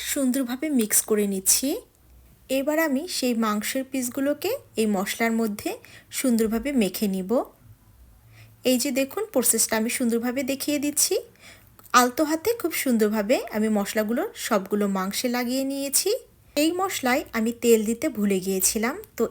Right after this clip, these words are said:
এই পর্যায়ে আমি তেলটা দিয়ে দিচ্ছি। তারপরে আরও কিছুক্ষণ এটাকে মেখে নিচ্ছি সবগুলো মাংসের সাথে। এই পর্যায়ে আমি রেখে দিব ওভারনাইট ফ্রিজে। পরের দিন আমি এটাকে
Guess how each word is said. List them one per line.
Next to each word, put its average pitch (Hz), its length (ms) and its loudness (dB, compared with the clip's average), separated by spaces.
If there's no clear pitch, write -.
এই 233 80 2
পর্যায়ে 277 360 0
আমি 208 120 0
তেলটা 208 280 -2
দিয়ে 208 220 0
দিচ্ছি। 226 320 0
তারপরে 262 360 0
আরও 208 220 0
কিছুক্ষণ 269 460 -2
এটাকে 208 320 -2
মেখে 185 320 -4
নিচ্ছি 180 320 0
সবগুলো 190 360 -2
মাংসের 196 380 -6
সাথে। 226 260 -4
এই 269 140 4
পর্যায়ে 294 380 2
আমি 285 200 -2
রেখে 233 280 0
দিব 226 140 -2
ওভারনাইট 226 640 2
ফ্রিজে। 214 440 2
পরের 269 280 4
দিন 269 140 2
আমি 202 220 2
এটাকে 214 240 -2